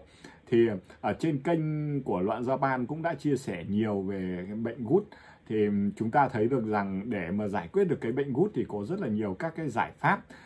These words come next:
À, đầu tiên thì chúng ta cần phải phòng bệnh bằng cách là chúng ta ăn uống một cái, à, chế độ ăn khoa học. Chúng ta sẽ giảm bớt những cái protein ở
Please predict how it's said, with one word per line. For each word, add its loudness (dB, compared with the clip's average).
À, -4
đầu 2
tiên 10
thì 2
chúng -2
ta 4
cần -2
phải -4
phòng -2
bệnh 2
bằng -2
cách -4
là -4
chúng -8
ta 0
ăn -4
uống 0
một 0
cái, -2
à, -2
chế 4
độ 2
ăn -2
khoa 2
học. -4
Chúng -4
ta 2
sẽ -2
giảm -2
bớt 4
những -6
cái 0
protein 2
ở -2